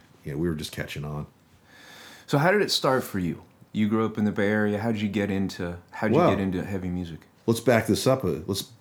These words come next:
Speaker 1: beep, beep.
Speaker 2: <laughs>
Speaker 1: I didn't grow up in the Bay Area. I grew up in Las Vegas.
Speaker 2: Okay.
Speaker 1: Okay.
Speaker 2: All right.
Speaker 1: I, I, I was, uh,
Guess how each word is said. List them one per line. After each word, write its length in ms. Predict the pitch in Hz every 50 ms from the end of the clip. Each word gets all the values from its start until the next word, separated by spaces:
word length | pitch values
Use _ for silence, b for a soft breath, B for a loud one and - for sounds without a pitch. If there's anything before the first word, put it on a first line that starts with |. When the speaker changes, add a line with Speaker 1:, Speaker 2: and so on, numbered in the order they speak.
| _ -
Speaker 1:
beep, 400 | 302 302 302 302 - - - -
beep. 340 | 311 302 311 311 294 302 - - -
Speaker 2:
<laughs> 1040 | - 131 - - 139 123 - - 131 120 - - - - - - _ _ _ _ -
Speaker 1:
I 100 | 117 117
didn't 280 | 110 104 151 180 175 143
grow 160 | 123 113 104
up 80 | 95 101
in 60 | 98
the 60 | 101
Bay 200 | 92 101 98 95
Area. 360 | 92 90 90 90 90 90 87 -
I 120 | 107 110
grew 140 | 110 127 156
up 100 | 147 135
in 80 | 127 113
Las 200 | 107 104 101 -
Vegas. 460 | 110 104 90 80 87 - - - -
Speaker 2:
Okay. 360 | 117 143 143 - - 95 82 - - - -
Speaker 1:
Okay. 260 | 104 110 101 90 82
Speaker 2:
All 60 | -
right. 220 | 80 95 101 98 -
Speaker 1:
I, 280 | 101 104 104 101 98
I, 80 | 90 87 B B B B B B B B B B B - - 101 101 104
I 20 | 113
was, 360 | 113 113 110 104 107 - -
uh, 520 | - - 87 90 87 85 82 80 80 80